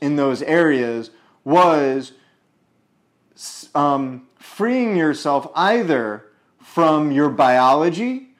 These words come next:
your biological compulsions, your biological state, or freeing yourself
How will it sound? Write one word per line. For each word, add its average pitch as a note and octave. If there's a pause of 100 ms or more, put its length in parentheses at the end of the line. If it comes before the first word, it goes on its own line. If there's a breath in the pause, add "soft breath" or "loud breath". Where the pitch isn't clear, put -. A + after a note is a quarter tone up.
(140 soft breath)
your C#3
biological D3+
compulsions, E3 (360 soft breath)
your C3+
biological C#3+
state, C#3 (720)
or D#3 (320)
freeing G3
yourself C#3